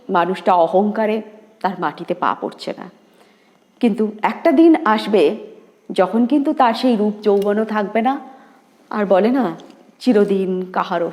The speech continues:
সমান নাহি যায়।" তাই অহংকার করতে নেই, অহংকারের একদিন পতন হবে। আর মিথ্যা, তারও কিন্তু পতন হবে।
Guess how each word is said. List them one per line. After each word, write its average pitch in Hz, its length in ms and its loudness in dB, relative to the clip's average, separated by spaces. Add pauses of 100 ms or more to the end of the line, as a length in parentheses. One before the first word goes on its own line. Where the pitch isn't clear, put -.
সমান 170 380 -6
নাহি - 440 -8
যায়।" - 220 -4 (2250)
তাই 185 220 2 (320)
অহংকার 247 500 0 (680)
করতে - 380 -6
নেই, - 200 -12 (560)
অহংকারের 269 540 -2
একদিন 220 500 -4 (280)
পতন - 340 -6
হবে। - 220 -14 (680)
আর 269 140 -4
মিথ্যা, 233 520 -2 (180)
তারও 214 220 4
কিন্তু 403 280 2
পতন 190 320 0
হবে। - 280 -6